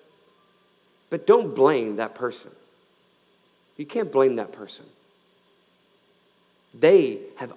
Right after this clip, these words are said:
also been hurt. So, reveal your true identity and do not pass blame.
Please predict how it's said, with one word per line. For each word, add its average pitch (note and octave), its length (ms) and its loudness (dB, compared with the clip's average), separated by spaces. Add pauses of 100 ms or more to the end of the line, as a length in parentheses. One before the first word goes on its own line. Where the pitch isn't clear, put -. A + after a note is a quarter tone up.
also C3 540 -6 (340)
been F#2 400 -8 (480)
hurt. C3 360 -12 (2250)
So, D3+ 440 -2 (1600)
reveal F3 360 8
your G3 160 2
true F3 220 0
identity A#2+ 560 -2 (1000)
and D3 180 -4
do D#3+ 160 0
not E3+ 240 -6
pass C3 540 -8 (320)
blame. G#2+ 480 -6